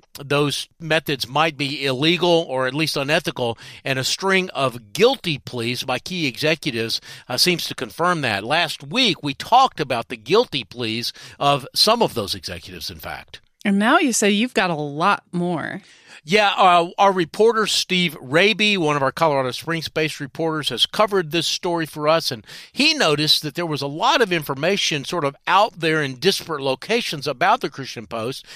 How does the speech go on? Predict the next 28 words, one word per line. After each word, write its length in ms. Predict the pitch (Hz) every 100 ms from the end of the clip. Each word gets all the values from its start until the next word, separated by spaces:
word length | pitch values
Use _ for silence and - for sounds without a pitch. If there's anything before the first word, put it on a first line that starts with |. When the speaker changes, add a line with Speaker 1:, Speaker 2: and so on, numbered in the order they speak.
| -
Speaker 1:
and 260 | - 208 233
David 360 | 190 170 131 127
Yang 320 | 185 233 175
that 140 | 147
no 140 | 160 202
one 200 | 214 170
had 160 | 151
bothered 340 | 160 175 165 131
to 60 |
bring 300 | - 156 175
together 440 | 147 127 151 156 147
into 200 | 139 127
a 60 |
coherent 480 | 120 135 120 127 107
story. 560 | - - 226 226 110 82 - - -
He's 280 | 196 180
done 400 | 143 127 202 254
that, 260 | 208 151 151
and 120 | 160
it's 160 | 165 151
a 60 |
fascinating 1080 | 131 - - 196 214 202 208 190 180 170 139
tale 540 | - - 208 185 117 - - _
of 100 | 135
how 180 | 143 131
Yang 560 | 117 131 170 202 196
used 320 | 151 160 151 151
a 140 | 120